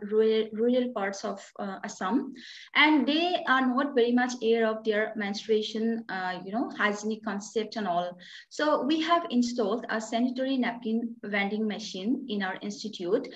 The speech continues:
and, uh, those, uh, uh, actual needy girl students who cannot even, uh, you know, purchase, uh,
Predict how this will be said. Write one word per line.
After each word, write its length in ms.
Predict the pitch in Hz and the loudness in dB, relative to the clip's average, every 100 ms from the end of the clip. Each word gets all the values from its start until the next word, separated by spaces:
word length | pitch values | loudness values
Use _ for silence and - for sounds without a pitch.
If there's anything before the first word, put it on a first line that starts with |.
| - - - | -16 -16 0
and, 320 | 254 294 320 | 4 4 6
uh, 140 | 349 349 - - | 4 4 -2 -12
those, 440 | 220 277 330 349 - | -4 -2 0 -2 0
uh, 240 | 247 240 233 - | 2 2 0 -4
uh, 200 | 214 220 220 | -2 0 0
actual 360 | 247 - 302 294 | -2 -2 0 2
needy 600 | 233 247 254 277 285 - - 202 | 4 4 4 2 0 -8 -10 0
girl 240 | 220 226 | 2 2
students 540 | 226 233 226 196 226 | 0 -4 -4 -4 -6
who 220 | - 226 226 | -4 -4 -2
cannot 520 | 220 240 311 320 - - | -2 0 -2 -2 -10 -6
even, 480 | 220 240 247 247 247 | -2 2 2 2 -4
uh, 240 | 196 196 | -6 -6
you 60 | 196 | -4
know, 140 | 220 | -4
purchase, 680 | 240 226 233 277 285 294 294 | 0 -2 0 0 0 0 -6
uh, 100 | - | -6